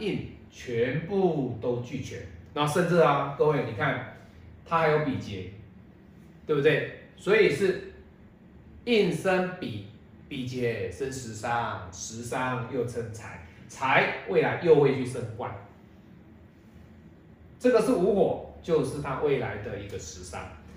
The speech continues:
再来，这个庚金也是他的官，所以以这个八字来讲，庚午大运对他整体的八字其实是一个相生的一个概念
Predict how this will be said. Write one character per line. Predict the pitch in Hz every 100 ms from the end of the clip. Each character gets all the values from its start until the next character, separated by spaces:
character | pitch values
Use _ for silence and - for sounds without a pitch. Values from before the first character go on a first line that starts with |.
| - -
再 | 214
来， | 180 151 151 - - - -
这 | 277
个 | 254 214 - - - - - - - - - -
庚 | 180 208
金 | 220 220 - - -
也 | 139 117 98 87
是 | - 143
他 | 139 131
的 | 131 - -
官， | 113 101 - - -
所 | - 349
以 | - - -
以 | 190 175
这 | 254
个 | 233
八 | 233 233
字 | 233
来 | 175 190
讲， | 165 127 - - - - - - - - - - - -
庚 | 294 294 285
午 | 214 135
大 | 131 208 175
运 | 196 143 - -
对 | 240 214 185
他 | 180
整 | 185 165 147 147
体 | 123
的 | 123
八 | 160 147 147
字 | 151 120 -
其 | - - 147
实 | 123 120
是 | 117 165 131
一 | 127 127
个 | 117 - -
相 | - - 156 143 143 143
生 | 139 - 127 127
的 | 123
一 | 101 101
个 | 104
概 | - 110
念 | 113 107